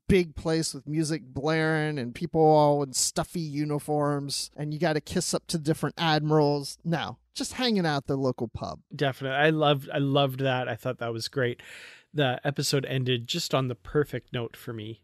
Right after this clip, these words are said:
Speaker 2: Rutherford and Tendi getting started on their new Deep Space Nine model, <laughs> which I thought that was terrific. I have a Deep Space Nine model in the closet that I've not ever built. So I'm like, "Maybe I should pull that out."
Speaker 1: Yes, you should do that.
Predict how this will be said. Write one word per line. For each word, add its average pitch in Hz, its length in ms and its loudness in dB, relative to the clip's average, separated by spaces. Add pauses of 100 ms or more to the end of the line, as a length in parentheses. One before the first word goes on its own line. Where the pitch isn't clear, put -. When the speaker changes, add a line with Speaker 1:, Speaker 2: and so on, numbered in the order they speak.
Speaker 2:
Rutherford 156 480 6
and 135 120 2
Tendi 131 380 2
getting 131 260 2
started 135 540 0
on 135 240 0
their 127 160 0
new 139 200 2
Deep 143 200 -6
Space - 380 -2
Nine 123 260 -2
model, 101 420 -10 (280)
<laughs> - 260 -8
which - 240 4
I 165 60 6
thought 139 240 -2
that 127 80 0
was 127 120 -4
terrific. 135 280 -4
I 175 100 8
have 196 300 8 (260)
a 156 80 0
Deep 175 220 -4
Space 160 320 0
Nine 156 200 4
model 147 300 4
in 135 100 0
the 135 80 0
closet 131 460 0
that 123 140 0
I've 120 180 -2
not 117 220 -4 (160)
ever 113 300 -2
built. - 520 -8 (200)
So - 260 -10
I'm 107 100 -6
like, 120 240 -10
"Maybe 302 240 -4
I 311 40 0
should - 200 -6
pull - 160 0
that 208 220 0
out." 123 180 -2
Speaker 1:
Yes, 226 720 -2
you 143 80 -10
should 143 220 -8
do 214 220 4
that. 127 560 -2